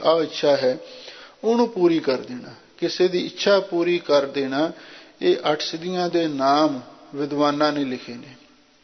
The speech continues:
ਤੇ ਹੁਣ ਅੱਗੇ ਨਿੱਧ ਸ਼ਬਦ, ਕਿਉਂਕਿ ਇਹ ਬਾਣੀ ਵਿੱਚ ਅਨੇਕ ਥਾਵਾਂ ਤੇ ਸ਼ਬਦ ਆਉਂਦੇ ਨੇ, ਰਿੱਧ, ਸਿੱਧ, ਨਿੱਧ।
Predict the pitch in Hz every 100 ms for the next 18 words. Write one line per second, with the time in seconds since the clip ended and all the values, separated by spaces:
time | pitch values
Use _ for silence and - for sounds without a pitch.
0 | _ - 170 160 165 165 170 175 147 175
1 | 208 208 185 170 170 175 - 190 185 196
2 | 196 151 143 143 170 160 147 147 160 165
3 | - - - - - 156 165 185 196 -
4 | - 151 165 170 170 170 - 143 139 135
5 | 123 123 123 127 131 156 180 170 165 165
6 | 151 - 170 180 170 170 156 135 170 151